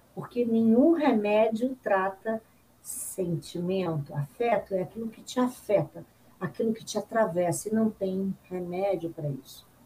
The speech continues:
Aí entra o nosso trabalho de escuta, por isso que é biopsicossocial, né? Tem os colegas que trabalham com a, a reinserção social,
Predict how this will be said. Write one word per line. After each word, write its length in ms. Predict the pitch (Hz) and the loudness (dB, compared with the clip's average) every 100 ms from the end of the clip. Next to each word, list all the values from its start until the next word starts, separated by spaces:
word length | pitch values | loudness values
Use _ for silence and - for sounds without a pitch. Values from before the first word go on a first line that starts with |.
| _ _ _ _ - | _ _ _ _ -6
Aí 300 | 185 208 180 | 0 2 0
entra 380 | 180 202 214 - _ _ _ - | -2 -2 -4 -6 _ _ _ -8
o 80 | |
nosso 260 | 208 190 - | -4 -4 -4
trabalho 380 | 220 214 214 196 | -6 -4 -4 -4
de 120 | 208 | -8
escuta, 600 | 220 - 196 185 - 165 - _ _ _ _ | -8 -8 -10 -10 -10 -14 -14 _ _ _ _
por 80 | 220 | -4
isso 160 | 220 | -4
que 80 | - | -2
é 80 | 190 | -4
biopsicossocial, 2750 | 156 190 214 233 240 - _ - - - 233 226 214 - 214 - _ - - - - 202 - - 208 165 151 160 - _ _ _ | -4 -4 0 0 0 -6 _ -10 -8 -8 -4 -2 -2 -4 -8 -8 _ -12 -8 -8 -4 -4 -4 2 4 4 0 -6 -14 _ _ _
né? 240 | 185 202 202 _ _ | -6 -4 -6 _ _
Tem 320 | - 175 180 - - | -4 -2 -4 -10 -12
os 160 | - 160 | -6 -4
colegas 520 | - 170 185 175 151 | 2 4 4 2 -2
que 100 | - | -6
trabalham 580 | 165 175 170 170 170 165 - _ - | -6 -2 0 2 2 0 -4 _ -6
com 320 | 185 170 170 | 0 2 2
a, 340 | 170 165 160 | 2 0 0
a 420 | 160 185 165 160 | -2 -4 -4 0
reinserção 680 | 156 160 196 - 190 143 170 | 4 4 4 -2 -4 -6 -4
social, 1160 | 160 190 190 - 240 185 214 196 185 175 170 165 | -6 -6 -6 2 4 4 4 4 2 0 -2 -4